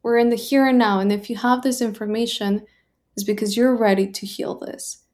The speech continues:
You're ready to let go of this. You're ready to change your vibration. So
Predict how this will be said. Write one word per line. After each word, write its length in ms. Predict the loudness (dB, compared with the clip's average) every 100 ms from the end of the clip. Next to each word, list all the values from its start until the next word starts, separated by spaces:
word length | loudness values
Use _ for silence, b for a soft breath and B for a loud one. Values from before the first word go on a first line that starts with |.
| _ -4
You're 200 | 0 2
ready 280 | 4 4 2
to 60 |
let 320 | 2 0 -2
go 220 | -2 -4 -4
of 120 | -4
this. 420 | -8 -6 -8 -6
You're 120 | -4
ready 320 | 2 2 0 -2
to 440 | -6 -2 -2 -4
change 440 | -6 -6 -4 -4 -4
your 140 | -2
vibration. 920 | 0 -2 -2 -6 -6 -6 -8 -12 -14 _ _ _ _ _ _ _ _ _ _ _ _ _
So 500 | -2 2 2 0